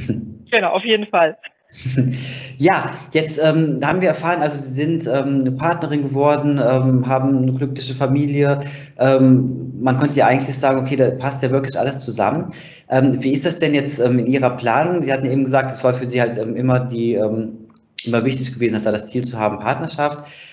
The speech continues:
Speaker 1: ähm, was Sie jetzt auch erreicht haben. Ähm, was soll denn jetzt noch kommen oder sind Sie so zufrieden, wie Sie jetzt, ähm, aktuell dastehen? Ähm, wie planen Sie da die Zukunft?
Speaker 2: Aktuell bin ich sehr zufrieden, so wie es ist,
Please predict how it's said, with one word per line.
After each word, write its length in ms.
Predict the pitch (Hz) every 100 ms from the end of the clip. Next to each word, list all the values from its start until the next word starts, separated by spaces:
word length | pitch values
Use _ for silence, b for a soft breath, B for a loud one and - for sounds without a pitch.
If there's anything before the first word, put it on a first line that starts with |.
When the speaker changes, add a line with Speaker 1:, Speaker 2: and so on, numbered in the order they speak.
| B
Speaker 1:
ähm, 180 | 127 123
was 140 | 127
Sie 60 | 127
jetzt 100 | 113
auch 100 | 107
erreicht 440 | 104 101 139 -
haben. 360 | 127 127 123 B B B -
Ähm, 480 | 127 123 107 101
was 180 | 117 117
soll 140 | 135 143
denn 100 | 139
jetzt 180 | 127
noch 120 | 127 -
kommen 260 | 151 180
oder 160 | 123 120
sind 160 | 135
Sie 60 | 127
so 240 | 131 135 107
zufrieden, 600 | - - - 151 151 123
wie 80 |
Sie 140 | 117 120
jetzt, 320 | 123 123 -
ähm, 160 | 95 107
aktuell 420 | 120 - 110 110
dastehen? 680 | 104 135 160 - 160 156 117
Ähm, 280 | 120 123
wie 80 | 123
planen 300 | 131 127 131
Sie 80 | 127
da 100 | 123
die 120 | 117
Zukunft? 560 | - 113 98 85 82 - - _ _ _ _ B B B B _ _ - _ -
Speaker 2:
Aktuell 300 | 269 196 233 508 -
bin 140 | 214
ich 80 | 202 - _
sehr 260 | 165 151 165
zufrieden, 500 | 208 196 - 208 226
so 160 | 214 208
wie 120 | 220 _
es 200 | 170
ist, 80 | 302